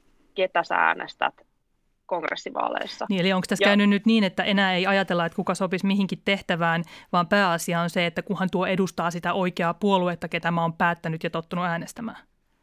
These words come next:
Speaker 1: Joo, just näin. Eli tavallaan se puoluekanta on tosi paljon semento-,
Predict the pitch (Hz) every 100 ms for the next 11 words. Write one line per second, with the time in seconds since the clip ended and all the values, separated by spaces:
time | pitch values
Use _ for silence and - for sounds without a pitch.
0 | _ _ 220 269 185 - 220 302 - 226
1 | 90 - _ _ _ _ _ _ _ -
2 | 190 190 - 220 233 269 202 180 - 233
3 | 196 160 - 165 165 160 160 269 285 254
4 | 175 165 160 170 165 151 147